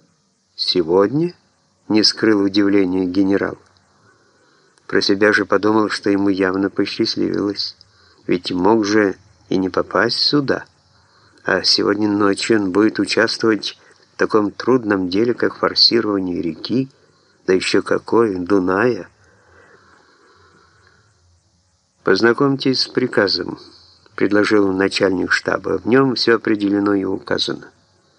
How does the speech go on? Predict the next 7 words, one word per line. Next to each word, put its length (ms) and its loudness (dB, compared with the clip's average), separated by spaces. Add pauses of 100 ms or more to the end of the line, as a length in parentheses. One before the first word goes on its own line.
(420)
Его 200 0
писал 440 0
сам 320 0
Михаил 400 -2
Иванович. 640 -8 (2000)
Скобелев 500 0
взял 400 2